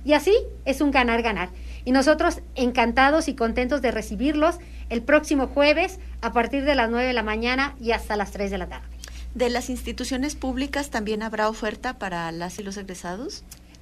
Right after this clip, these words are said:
Speaker 1: Eh, sí, si se refiere a las dependencias públicas,
Speaker 2: Sí.
Speaker 1: por supuesto. En este caso puedo mencionar que está la Secretaría de Finanzas e Inversión, la Secretaría de, de, de Educación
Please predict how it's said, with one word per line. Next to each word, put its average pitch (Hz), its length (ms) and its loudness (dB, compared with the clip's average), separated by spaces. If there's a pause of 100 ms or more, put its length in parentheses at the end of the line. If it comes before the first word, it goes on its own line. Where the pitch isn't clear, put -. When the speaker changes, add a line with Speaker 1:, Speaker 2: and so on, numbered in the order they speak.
(200)
Speaker 1:
Eh, 233 420 4
sí, 392 360 6
si 415 80 4
se 311 140 6
refiere 294 300 8
a - 20 8
las 269 160 6
dependencias 262 600 2
públicas, 370 540 4
Speaker 2:
Sí. - 100 -14
Speaker 1:
por 247 140 4
supuesto. 277 540 0
En 247 100 2
este 269 240 0
caso 285 300 2
puedo 269 260 2
mencionar 254 560 2
que - 80 0
está 285 320 2 (500)
la 247 140 2
Secretaría 262 640 4
de 302 520 6
Finanzas 277 640 2
e 247 120 4
Inversión, 226 680 0 (320)
la 240 100 2
Secretaría 247 640 4
de, 247 340 4
de, 214 380 0
de 220 80 0
Educación 240 680 0